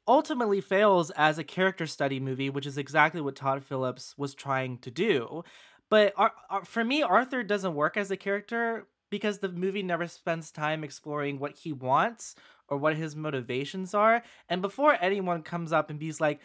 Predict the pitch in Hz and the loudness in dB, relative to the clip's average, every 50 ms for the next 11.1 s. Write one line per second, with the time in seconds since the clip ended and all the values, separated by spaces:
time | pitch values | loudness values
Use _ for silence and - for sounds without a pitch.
0 | - - - _ - 175 170 156 156 151 147 160 - - - 240 226 - 233 302 | -20 -20 -20 _ -10 -8 -8 -6 -4 -2 -2 -4 -4 -4 -4 -4 -2 2 2 2
1 | 302 285 - - 185 165 151 147 139 - - - - 156 147 139 135 131 - 180 | 2 0 -2 -4 -2 -2 -2 -2 -4 -6 -8 -6 -4 -2 -2 -2 -2 -6 -6 -6
2 | 190 202 202 - - - - 226 254 269 262 240 226 214 190 - 156 135 131 135 | -4 -4 -6 -8 -10 -8 -4 0 0 0 0 0 -2 -2 -4 -4 -6 -8 -6 -6
3 | 180 190 196 185 - 190 - - 233 247 247 247 254 185 156 135 123 120 - - | -8 -8 -8 -8 -8 -8 -6 -2 -2 -2 -2 -2 -4 -2 -2 -2 -2 -4 -8 -16
4 | - - - - _ - 208 220 220 226 220 226 220 214 208 196 - _ _ _ | -20 -20 -20 -14 _ 0 2 2 2 2 2 2 2 4 4 2 0 _ _ _
5 | _ _ _ _ _ _ - 247 285 294 294 285 277 277 277 285 247 190 220 254 | _ _ _ _ _ _ -4 2 4 6 8 8 6 6 4 4 4 6 4 4
6 | 277 277 277 254 226 180 190 185 185 175 - - 160 160 180 190 208 202 190 196 | 4 2 -2 -4 -2 -2 -2 -2 -2 -4 0 4 6 6 6 4 2 -4 -4 -4
7 | 202 208 208 208 185 196 - 180 185 180 175 160 156 - _ - 214 226 233 262 | -2 -2 -2 -2 -4 -6 -4 0 0 0 0 -2 -8 -16 _ -6 -4 -2 -2 0
8 | 240 233 214 - - 165 151 - - - 233 262 262 220 185 175 - - 233 214 | 0 -2 -2 2 4 4 4 4 2 -2 0 0 0 -4 -6 -8 -2 0 2 2
9 | 175 147 147 151 160 - - _ _ _ _ _ _ _ _ - 220 226 233 233 | 2 2 0 -2 -6 -8 -10 _ _ _ _ _ _ _ _ 2 2 2 4 2
10 | 240 247 247 - 240 196 214 214 202 - - 196 185 202 196 - - 196 196 190 | 0 -4 -4 -6 -4 -2 -2 -2 -2 0 2 2 2 2 0 -2 0 2 2 2
11 | 175 170 | 2 0